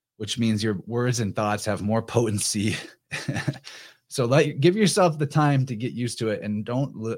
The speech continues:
um, you know, you gotta, don't take the car, the sports car of your, <laughs> your Merkaba into a big race before you know how to drive it.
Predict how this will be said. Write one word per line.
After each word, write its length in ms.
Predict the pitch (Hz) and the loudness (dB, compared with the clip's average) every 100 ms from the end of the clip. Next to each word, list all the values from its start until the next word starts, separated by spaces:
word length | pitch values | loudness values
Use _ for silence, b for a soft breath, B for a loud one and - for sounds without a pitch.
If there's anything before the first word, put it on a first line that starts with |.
| - | -6
um, 420 | 107 98 87 85 - _ _ _ _ _ | -6 -4 -4 -6 -10 _ _ _ _ _
you 120 | 110 | -4
know, 100 | 101 | -2
you 140 | 95 104 | -2 -2
gotta, 380 | 123 123 107 - _ _ _ _ | 0 0 -2 -8 _ _ _ _
don't 200 | - 131 | -4 -2
take 280 | 110 127 120 | 0 -2 -2
the 80 | 110 | -8
car, 520 | - 113 110 104 104 - | -4 0 0 0 -4 -10
the 80 | 104 | -12
sports 380 | - 117 117 | -8 -6 -6
car 420 | - 104 92 92 - _ - | -2 -2 -2 -4 -12 _ -8
of 180 | 101 92 | -6 -4
your, 320 | 101 90 - _ _ | -4 -6 -10 _ _
<laughs> 240 | - 160 143 | -8 -2 0
your 160 | - | 0
Merkaba 680 | 135 110 - 123 104 98 90 B B B B | -2 -2 0 0 2 -2 -6 B B B B
into 340 | 131 131 127 | 0 2 0
a 60 | 104 | 0
big 260 | 131 135 | 0 -2
race 500 | 101 113 117 107 - | -4 -2 -2 -2 -6
before 400 | - 107 104 - | -8 -12 -12 -6
you 120 | 120 113 | -4 -2
know 120 | 113 | -2
how 100 | 107 | -2
to 80 | 101 | -4
drive 340 | 87 90 82 | -4 -6 -6
it. 160 | 65 | -8